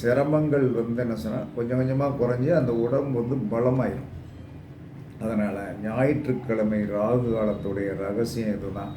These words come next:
இதை எந்த ஒரு மனிதன் செயல்படுத்தினாலும், இப்ப லக்னம்,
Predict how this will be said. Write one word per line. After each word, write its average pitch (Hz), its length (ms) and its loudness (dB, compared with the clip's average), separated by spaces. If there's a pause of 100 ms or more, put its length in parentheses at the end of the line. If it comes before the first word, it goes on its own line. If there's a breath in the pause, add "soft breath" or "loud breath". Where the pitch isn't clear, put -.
(560 loud breath)
இதை 110 220 4
எந்த 131 320 6
ஒரு 131 180 6
மனிதன் 120 480 -2 (300)
செயல்படுத்தினாலும், 104 960 0 (880 loud breath)
இப்ப 117 160 0
லக்னம், 135 520 2